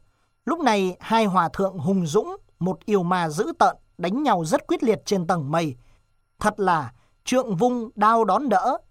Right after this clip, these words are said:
đinh ba bổ, đao đâm, một yêu ma thi thố, hai hòa thượng thần thông, đinh ba cực lợi hại, bảo trượng cực oai hùng,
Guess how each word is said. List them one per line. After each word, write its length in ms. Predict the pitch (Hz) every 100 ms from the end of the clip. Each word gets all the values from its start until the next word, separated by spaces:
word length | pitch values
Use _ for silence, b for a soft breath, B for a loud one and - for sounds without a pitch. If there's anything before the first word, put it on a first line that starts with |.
| _
đinh 340 | - 208 226 214
ba 220 | 214 226
bổ, 400 | 190 175 135 117 _ _
đao 260 | 160 175 214
đâm, 300 | 208 214 208 b b b
một 220 | - 202 -
yêu 200 | 247 247
ma 240 | 240 240
thi 180 | 240 247 254
thố, 360 | 202 208 349 -
hai 320 | - 180 202
hòa 240 | 208 180 156
thượng 300 | 170 175 139
thần 240 | - 165 120
thông, 300 | - 185 190 175 b b b
đinh 240 | 240 254
ba 200 | 233 240
cực 240 | - 220 196
lợi 220 | 190 180
hại, 340 | 175 180 156 - -
bảo 240 | 185 180 156
trượng 260 | 220 214 170
cực 340 | 208 - -
oai 160 | 226 220
hùng, 300 | 185 165